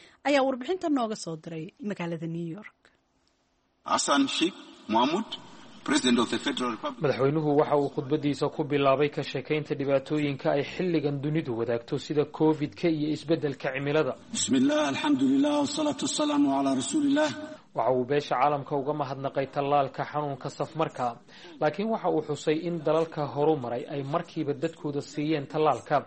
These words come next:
Speaker 3: isla markaana aan si siman loo qaybin. Soomaaliya waxa ay soo martay soddon sano oo dowlad la'aan iyo dowlado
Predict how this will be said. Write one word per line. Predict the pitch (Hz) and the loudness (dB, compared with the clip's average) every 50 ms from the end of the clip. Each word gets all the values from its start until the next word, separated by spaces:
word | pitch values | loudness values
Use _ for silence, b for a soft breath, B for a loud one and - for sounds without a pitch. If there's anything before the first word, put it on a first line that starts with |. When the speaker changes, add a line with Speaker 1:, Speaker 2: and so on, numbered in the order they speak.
| B B B B B B B | B B B B B B B
Speaker 3:
isla | - 160 147 175 175 | -8 -4 -2 0 0
markaana | 185 240 247 - - 170 156 151 156 170 | 0 -2 -4 -2 0 0 0 0 0 -2
aan | 147 143 | -2 -4
si | 131 - - 233 | -4 -6 -8 -10
siman | - - - 151 143 139 | -8 -8 -6 -4 -4 -2
loo | 135 127 127 120 | -2 -2 -4 -4
qaybin. | - - 117 120 131 139 127 107 - - - - - - - - - _ - - - B B B B B B - | -6 -8 -4 -2 -2 -2 -4 -6 -12 -18 -20 -20 -20 -20 -20 -20 -20 _ -20 -20 -20 B B B B B B -6
Soomaaliya | - - 170 175 214 262 254 233 226 226 220 208 | 2 4 4 4 4 2 0 2 2 2 2 2
waxa | 214 196 - 180 | 2 0 2 2
ay | 170 165 | 2 2
soo | 160 160 - 175 175 | 0 2 2 2 2
martay | 170 156 156 - 160 147 | 2 0 0 0 -2 -2
soddon | - - 170 160 151 160 156 151 | 0 0 -2 0 0 0 -2 -2
sano | - - 165 160 165 175 - | -2 -2 0 0 0 0 0
oo | - 170 151 | -2 -2 -2
dowlad | 147 131 151 147 143 143 143 135 131 | -2 -2 -2 0 0 0 -2 -2 -2
la'aan | 143 151 160 147 147 156 160 170 | -2 0 0 2 2 2 0 -2
iyo | - 156 147 147 143 | -4 -4 -2 -2 -4
dowlado | 131 127 143 143 139 143 147 143 160 | -2 -2 -2 -2 0 0 2 2 2